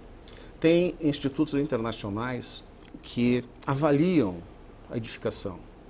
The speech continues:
E ao ava-, avaliarem, a gente submete a edificação a essa avaliação internacional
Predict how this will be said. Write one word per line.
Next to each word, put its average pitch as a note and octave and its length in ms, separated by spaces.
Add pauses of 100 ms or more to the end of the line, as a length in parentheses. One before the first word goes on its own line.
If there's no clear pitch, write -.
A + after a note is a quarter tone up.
(240)
E A3 60
ao E3+ 260
ava-, A2+ 260
avaliarem, A2+ 760
a G2+ 60
gente G2+ 180
submete A2+ 680
a F#2 40
edificação F#2 680
a F#2 60
essa A#2 200
avaliação G2 400
internacional G#2 760